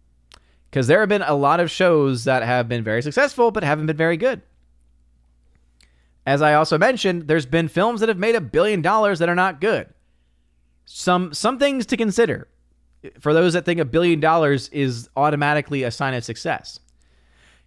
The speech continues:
Captain Marvel made a billion dollars. That movie sucked. Heck, Frozen two, which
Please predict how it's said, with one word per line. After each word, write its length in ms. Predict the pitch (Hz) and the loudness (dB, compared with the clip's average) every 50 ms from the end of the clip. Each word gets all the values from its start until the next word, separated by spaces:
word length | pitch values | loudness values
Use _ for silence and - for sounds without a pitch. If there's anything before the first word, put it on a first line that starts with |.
| - | -6
Captain 240 | - 214 233 233 233 | -2 -2 0 0 0
Marvel 240 | 233 277 320 339 339 | 0 2 2 2 2
made 160 | 320 285 226 | 2 2 2
a 40 | 202 | 2
billion 260 | 151 180 170 170 160 | 2 2 0 2 2
dollars. 520 | 160 151 151 160 185 233 233 - - - _ _ _ _ _ _ _ _ _ _ _ _ _ _ _ _ _ | 2 2 2 2 0 -2 -6 -10 -14 -18 _ _ _ _ _ _ _ _ _ _ _ _ _ _ _ _ _
That 180 | - 135 151 180 | -8 -6 -4 -2
movie 200 | 165 135 120 113 | -2 0 -2 -2
sucked. 360 | - - 117 123 143 - - _ _ _ _ _ _ _ _ _ _ _ _ _ _ _ _ | -4 -4 -4 -4 -4 -6 -12 _ _ _ _ _ _ _ _ _ _ _ _ _ _ _ _
Heck, 340 | - - 320 262 190 - - _ _ _ | -8 -4 -4 -4 -4 -6 -14 _ _ _
Frozen 540 | - - 277 349 370 370 302 320 339 320 | -10 -2 0 0 0 2 0 -2 -2 -2
two, 500 | 254 285 349 381 381 359 233 135 104 90 - _ _ _ - | 0 0 2 2 2 2 0 -2 -4 -8 -16 _ _ _ -14
which 400 | - - 131 147 - - - - | -6 -4 -4 -2 -4 -6 -16 -18